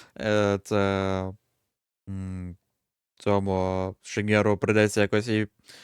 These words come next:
е, спасати, щось типу того станеться, знаєте, стандартна тема принцеси у біді станеться, але поки що, типу,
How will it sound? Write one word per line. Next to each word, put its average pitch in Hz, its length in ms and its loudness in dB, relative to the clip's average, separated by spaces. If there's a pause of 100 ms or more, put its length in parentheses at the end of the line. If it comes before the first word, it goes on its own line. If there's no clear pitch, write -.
(280)
е, 107 100 2
спасати, 139 600 2
щось 110 200 -2
типу 104 200 0
того 135 260 4
станеться, 107 520 2
знаєте, 98 420 -2
стандартна 110 720 2
тема 101 380 4
принцеси 101 500 -2
у 107 60 2
біді 117 340 0 (280)
станеться, 113 580 4
але 98 200 6
поки 139 340 0
що, 117 500 2
типу, 101 520 -2